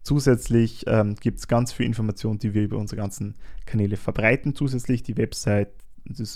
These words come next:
sozialen Netzwerke, also Social Media Kanäle, äh, und so weiter und so fort. Da wird auch ganz viel Information schön aufbereitet für die Studierenden, was sie direkt betrifft, seien es Informationen von der F H oder von der Bundesregierung, von offizieller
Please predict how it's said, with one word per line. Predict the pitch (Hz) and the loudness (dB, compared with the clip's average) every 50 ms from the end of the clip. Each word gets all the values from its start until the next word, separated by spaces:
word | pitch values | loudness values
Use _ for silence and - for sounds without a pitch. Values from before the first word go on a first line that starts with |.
| - - | -12 -14
sozialen | - - - 113 110 107 - - - - 104 104 107 107 | -12 -8 -4 -4 -4 -4 -6 -6 -2 -2 0 0 -2 -2
Netzwerke, | - 110 110 117 120 - - - 107 104 104 - - 107 107 | -2 -2 -2 -2 -2 -2 -2 0 0 0 0 0 0 0 0
also | 101 104 - - - | 0 -2 -6 -8 -12
Social | - - 123 - - 113 | -12 -12 -12 -6 -2 0
Media | 113 113 117 110 | 2 2 2 2
Kanäle, | - - 110 104 104 104 104 104 104 98 - - - - - - - - - - | 2 0 0 2 2 2 2 2 0 -2 -4 -8 -18 -20 -20 -20 -20 -20 -12 0
äh, | - 110 107 | 4 6 6
und | 104 110 120 | 6 6 4
so | 117 117 | 4 4
weiter | 107 104 - - | 4 4 4 2
und | 117 110 | 0 -2
so | 110 | 0
fort. | - 113 104 - - | 2 2 2 4 4
Da | |
wird | 110 110 | 4 4
auch | 113 110 - | 4 4 2
ganz | - 113 104 - | 2 0 0 0
viel | - 120 - | 0 0 0
Information | - 110 110 110 110 101 - 113 110 123 135 143 | 2 2 2 2 0 0 0 0 0 0 -2 -4
schön | - - 113 110 104 - | -2 0 0 0 0 0
aufbereitet | - 117 - - - - 135 120 127 127 - 135 120 - | 0 0 0 0 0 -2 0 0 0 0 0 -4 -2 0
für | - 131 | 0 0
die | 127 127 | 0 -2
Studierenden, | - 135 123 - 127 127 127 123 - 123 | -4 -4 -2 0 0 0 0 -2 -4 -4
was | 120 - - | -6 -6 -6
sie | 123 | -6
direkt | - 127 131 123 127 - - | -2 0 0 0 0 -2 -6
betrifft, | - - - 123 120 117 - - | -6 -2 0 0 -2 -2 -4 -4
seien | - 110 110 | -4 -4 -2
es | 107 - | -2 -4
Informationen | 120 117 - 113 110 - 107 110 110 | -6 -4 -4 -4 -4 -2 -2 -2 -2
von | - 107 101 | -2 -2 -2
der | 107 107 | -2 -2
F | - - | 0 2
H | 117 120 123 127 | 4 4 6 6
oder | 120 107 107 - 101 | 4 2 0 -2 -2
von | 107 - - 107 | -4 -2 0 0
der | 110 | 2
Bundesregierung, | 107 123 160 175 165 - 156 147 151 160 156 160 156 165 170 - _ - | 2 4 2 4 4 2 2 4 4 4 4 2 2 0 -2 -6 _ -12
von | - - - | -8 -6 -4
offizieller | - - 139 - - - - 143 139 139 135 135 | -2 -2 -2 -2 -2 0 0 2 2 2 0 -2